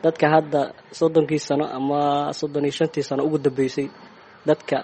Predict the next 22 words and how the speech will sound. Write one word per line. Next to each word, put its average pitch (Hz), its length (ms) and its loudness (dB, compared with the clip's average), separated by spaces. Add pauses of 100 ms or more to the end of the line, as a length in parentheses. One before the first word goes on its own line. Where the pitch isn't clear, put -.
(220)
ayaga 156 360 6
iskooda 165 320 0
u 143 40 0
tashanay. 123 420 -6 (680)
Waana 156 260 6
noolaayna 139 480 2
dadka 151 260 -8
hadda 147 220 -8
beeraha, 139 420 -4 (400)
magaaladan 151 460 0
hadda 151 240 -6
aan 147 180 -6
joogno, 143 300 -8 (840)
boqolkiiba 160 500 0
sagaashan 151 600 -4 (560)
iyo 143 200 -8
sagaal 151 480 0 (320)
khudaarta 156 520 -2 (500)
beeraleyda 151 420 0
ayaga 156 220 -4
soo 139 120 -14
saarato. 123 400 -12